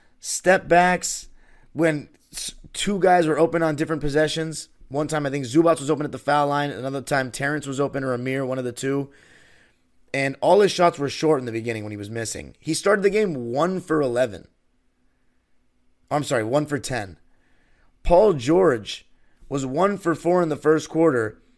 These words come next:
And in the first quarter and the first half of the third quarter, Paul George's defense was atrocious for his standards. Getting blown by, not communicating, no hand up on several jump shots, late contests.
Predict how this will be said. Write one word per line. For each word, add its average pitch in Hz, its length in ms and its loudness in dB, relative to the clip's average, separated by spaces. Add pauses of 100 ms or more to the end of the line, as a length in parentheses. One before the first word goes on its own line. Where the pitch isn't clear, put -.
(260)
And 160 320 -4
in 165 200 -4
the 156 80 0
first 202 440 4
quarter 196 400 2
and 143 220 -6
the 120 60 -4
first 180 340 0
half 180 180 4
of 160 60 -8
the 143 80 0
third 156 320 0
quarter, 180 480 0 (360)
Paul 214 280 6
George's 170 420 4
defense 156 640 -2 (380)
was 131 440 -2
atrocious 131 720 -4
for 120 220 -6
his 113 160 -4
standards. 101 540 -8 (320)
Getting 123 300 -4
blown 180 340 0
by, 170 380 2 (180)
not 139 260 -2
communicating, 165 840 -2 (220)
no 147 360 2
hand 170 340 0
up 170 260 2
on 123 180 -4
several 170 760 0 (460)
jump 147 260 0
shots, 113 480 -6 (340)
late 156 340 0
contests. 143 640 -2